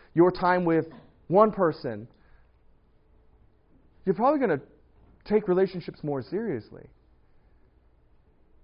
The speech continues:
When you think that your relationship with your wife is going to shape how your kids are gonna turn out, how healthy they're gonna be, some of you guys are very, very broken, very messed up, dealing with cutting,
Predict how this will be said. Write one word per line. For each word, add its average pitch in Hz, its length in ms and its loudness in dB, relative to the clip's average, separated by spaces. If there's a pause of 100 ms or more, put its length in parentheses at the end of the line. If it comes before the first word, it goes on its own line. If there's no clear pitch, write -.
(1080)
When 214 120 8
you 254 80 8
think 302 280 6
that 269 200 10 (160)
your 262 240 12
relationship 254 640 10
with 214 140 6
your 226 180 8
wife 233 360 12
is 165 120 0
going 226 180 8
to 202 80 4 (140)
shape 262 360 6 (600)
how 247 160 12
your 233 180 8
kids 240 260 2
are 262 60 2
gonna 214 220 4
turn 190 240 2
out, 165 400 2 (720)
how 220 160 8
healthy 226 420 6
they're 220 160 6
gonna 214 160 2
be, 156 320 0 (280)
some 208 120 4
of 208 40 4
you 214 60 2
guys 196 180 6
are 196 40 4
very, 180 300 6
very 202 180 6
broken, 185 360 4
very 151 200 2
messed 175 260 0
up, 170 160 4
dealing 147 220 0
with 147 120 -4
cutting, 180 360 2